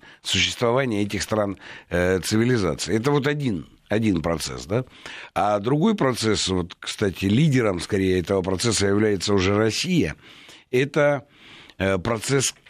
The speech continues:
континентального самоопределения на нашем евразийском континенте,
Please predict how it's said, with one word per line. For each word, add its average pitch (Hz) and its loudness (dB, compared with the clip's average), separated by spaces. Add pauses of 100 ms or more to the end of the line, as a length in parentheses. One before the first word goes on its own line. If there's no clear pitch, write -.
континентального 135 0
самоопределения 104 2
на 95 4
нашем 98 0
евразийском 110 0
континенте, 107 0